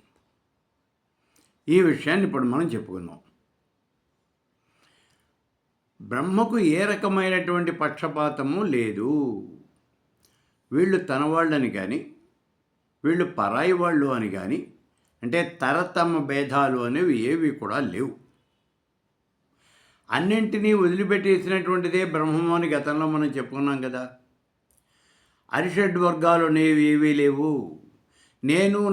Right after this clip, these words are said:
నాది అనే అహంకారం, ఓంకారాలు పూర్తిగా వదిలేసి పెట్టినటువంటిదే ఆత్మ. ఇవి ఏవీ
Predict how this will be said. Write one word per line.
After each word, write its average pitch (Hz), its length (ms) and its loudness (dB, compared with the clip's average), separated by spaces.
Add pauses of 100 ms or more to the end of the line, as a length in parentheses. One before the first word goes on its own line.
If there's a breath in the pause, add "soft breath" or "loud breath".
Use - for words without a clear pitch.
నాది 180 320 4 (100)
అనే 170 160 -2 (160)
అహంకారం, 156 640 2
ఓంకారాలు 151 500 0 (120)
పూర్తిగా 175 580 0 (140)
వదిలేసి 156 520 -2
పెట్టినటువంటిదే 143 800 -4 (180)
ఆత్మ. 117 260 -8 (200)
ఇవి 120 160 -4 (100)
ఏవీ 190 200 -2